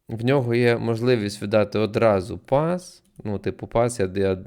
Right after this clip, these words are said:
розумію, всі бачать, да? Вот, пас, блядь, пас. Замість того він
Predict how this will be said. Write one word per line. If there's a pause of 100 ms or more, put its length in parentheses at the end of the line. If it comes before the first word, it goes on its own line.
(120)
розумію,
всі
бачать,
да?
Вот,
пас,
блядь,
пас. (1700)
Замість
того
він